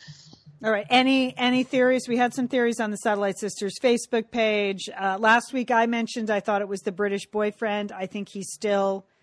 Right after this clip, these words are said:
you know, I think he's still possible. Now, we have this new character, and I think she's gonna be recurring,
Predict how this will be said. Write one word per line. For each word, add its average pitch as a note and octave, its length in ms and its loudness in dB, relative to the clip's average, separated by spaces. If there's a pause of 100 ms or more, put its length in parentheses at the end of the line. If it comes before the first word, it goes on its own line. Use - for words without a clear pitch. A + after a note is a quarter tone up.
(280)
you G#3 120 -8
know, F#3+ 180 -4
I F#3+ 140 -2
think G3+ 220 -6
he's G3+ 180 -8
still G3+ 200 0
possible. G3 600 -4 (240)
Now, B3+ 320 4
we A#3+ 200 -4
have C#4 220 2
this D#4+ 220 -4
new C#4 260 0
character, A3+ 600 -6
and G3 160 -4
I F#3+ 80 -4
think A3 240 -4
she's A3 200 -8
gonna G#3+ 160 -4
be G#3 140 -6
recurring, G3+ 560 -6